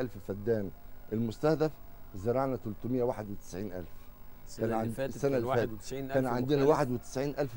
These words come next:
Speaker 1: فدان مخالف.
Speaker 2: والسنة دي كام؟
Speaker 1: السنة دي تقريبًا خمستاشر لعشرين ألف.
Speaker 2: طب وحضرتك شايف المخالفات السنة دي؟ بعض الناس بيقولوا السنة دي مش هي-، مش هنتعاقب ولا حاجة.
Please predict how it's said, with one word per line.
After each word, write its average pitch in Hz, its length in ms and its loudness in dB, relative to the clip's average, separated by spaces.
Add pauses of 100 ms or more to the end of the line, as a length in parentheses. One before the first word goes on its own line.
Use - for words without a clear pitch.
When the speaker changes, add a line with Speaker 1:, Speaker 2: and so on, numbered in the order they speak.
Speaker 1:
فدان 113 240 2
مخالف. 101 400 -2
Speaker 2:
والسنة 123 360 -4
دي 120 120 -4
كام؟ 117 140 -2
Speaker 1:
السنة 120 360 2
دي 127 140 0
تقريبًا 117 520 0 (120)
خمستاشر 110 500 -4
لعشرين 85 360 -8
ألف. - 380 -12 (2250)
Speaker 2:
طب 107 80 -8
وحضرتك 123 460 -6
شايف 139 280 -8
المخالفات 113 580 -6
السنة 107 340 -8
دي؟ 101 100 -8
بعض 123 240 0
الناس 117 280 -6
بيقولوا 117 260 -6
السنة 117 320 -8
دي 113 120 -8
مش 104 260 -10
هي-، 95 280 -10
مش - 160 -12
هنتعاقب 104 520 -8
ولا 87 180 -10
حاجة. 76 200 -12